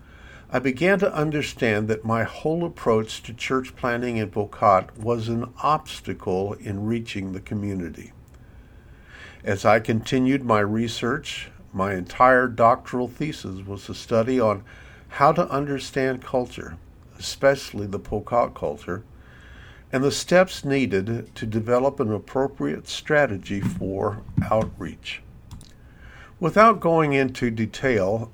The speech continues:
I will highlight why my church planting model was all wrong. First was the simple issue of time.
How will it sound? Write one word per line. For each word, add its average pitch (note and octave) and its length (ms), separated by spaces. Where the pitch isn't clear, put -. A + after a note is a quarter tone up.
I B2 200
will B2 160
highlight A2 720
why C3 280
my B2+ 260
church B2+ 480
planting A#2+ 480
model A#2 500
was G2+ 260
all G#2+ 340
wrong. G2+ 440
First D3+ 640
was A2+ 240
the A#2 100
simple C#3+ 480
issue C3 460
of B2+ 160
time. D#2 560